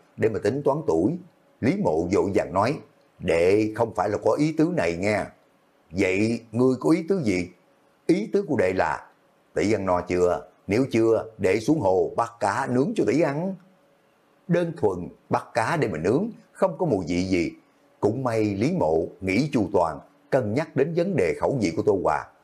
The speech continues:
Trước khi đến, đã ở đáy hộp thức ăn chuẩn bị một chút gia vị. Tuy là chủng loại không có nhiều, nhưng mà dùng để nướng cá, vậy là đủ rồi.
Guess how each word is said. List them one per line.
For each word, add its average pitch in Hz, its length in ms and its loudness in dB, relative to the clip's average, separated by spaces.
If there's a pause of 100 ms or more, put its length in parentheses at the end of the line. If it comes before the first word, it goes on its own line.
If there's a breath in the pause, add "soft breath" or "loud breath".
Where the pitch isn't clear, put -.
(360)
Trước 143 200 2
khi 95 120 0
đến, 120 360 2 (320 soft breath)
đã 92 220 0 (160)
ở 92 100 0 (100)
đáy 120 240 0
hộp 87 220 -2
thức 147 180 0
ăn 101 340 -4
chuẩn 120 220 0
bị 101 120 0
một 85 140 -8
chút 139 200 0
gia 104 220 2
vị. 82 260 2 (380)
Tuy 180 200 0
là 127 140 0
chủng 135 160 -2
loại 87 200 0
không - 200 -4
có 139 60 0
nhiều, 87 380 0 (220)
nhưng 170 160 0
mà 127 80 0
dùng 101 200 0
để 92 140 2
nướng 160 240 -2
cá, 175 360 -2 (220)
vậy 92 160 -2
là 87 100 0
đủ 82 260 2
rồi. 85 200 0